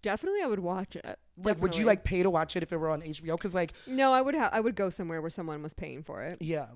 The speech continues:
Speaker 2: or, like, get the YouTube, TikTok snippets.
Speaker 1: Yeah, yeah, yeah, yeah.
Speaker 2: They don't need any more
Speaker 1: I
Speaker 2: of our
Speaker 1: think it's,
Speaker 2: money.
Speaker 1: like, absolute, like, what is the purpose? I don't know what the purpose is. I don't know.
Speaker 2: Yeah.
Speaker 1: Like, I guess for us to get us talking about it. I
Speaker 2: No,
Speaker 1: don't
Speaker 2: for
Speaker 1: know.
Speaker 2: sure. It's a marketing shit
Speaker 1: But,
Speaker 2: d-,
Speaker 1: like,
Speaker 2: deep down.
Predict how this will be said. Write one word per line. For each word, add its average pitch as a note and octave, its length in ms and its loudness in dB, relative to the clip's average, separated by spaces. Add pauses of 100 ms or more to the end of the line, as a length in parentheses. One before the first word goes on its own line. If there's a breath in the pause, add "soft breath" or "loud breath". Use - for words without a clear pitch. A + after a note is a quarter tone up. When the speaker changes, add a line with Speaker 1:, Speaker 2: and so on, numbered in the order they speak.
Speaker 2:
or, F#3 80 0
like, G3 240 0
get F#3 160 2
the F3+ 120 -2
YouTube, D#3+ 460 -4
TikTok D3+ 400 -4
snippets. B2+ 500 -12
Speaker 1:
Yeah, A#3+ 680 0 (200)
yeah, A3+ 220 2
yeah, F3+ 140 0
yeah. D#3 200 -4
Speaker 2:
They A#3+ 80 4
don't C4+ 140 6
need C4 180 0
any F3 180 -2
more D#3+ 120 2
Speaker 1:
I - 20 8
Speaker 2:
of C4+ 40 6
our C4+ 40 -4
Speaker 1:
think D#4+ 160 0
it's, - 160 2
Speaker 2:
money. F#4 120 0
Speaker 1:
like, - 120 -14
absolute, G3 600 -2
like, A3 200 0
what F#3+ 300 0
is A#3 120 -4
the C#4 80 -2
purpose? F#3 440 -4
I G3 80 -2
don't F3+ 220 -4
know F#3+ 100 -4
what G3+ 80 -2
the F#3+ 80 -10
purpose F#3 380 -6
is. F#3 280 -2
I F#3 120 -6
don't F3+ 320 -4
know. F3 420 0
Speaker 2:
Yeah. - 60 -6
Speaker 1:
Like, F#3 120 -4
I F#3 60 -2
guess F3 240 -6
for F#3 140 -4
us F3+ 120 -4
to - 80 -12
get F#3 140 -2
us F#3+ 100 -6
talking F3 380 -6
about E3+ 320 -2
it. E3+ 280 -4 (120)
I F#3 100 2
Speaker 2:
No, A#3+ 80 10
Speaker 1:
don't B3 60 8
Speaker 2:
for A#3 120 6
Speaker 1:
know. E3+ 140 4
Speaker 2:
sure. F#3 520 4
It's A3 180 4
a C4 60 6
marketing F3 480 2
shit D#3 220 -2
Speaker 1:
But, A#3 80 2
Speaker 2:
d-, A3 60 -2
Speaker 1:
like, A3+ 140 4
Speaker 2:
deep E3 160 -8
down. C3 400 -10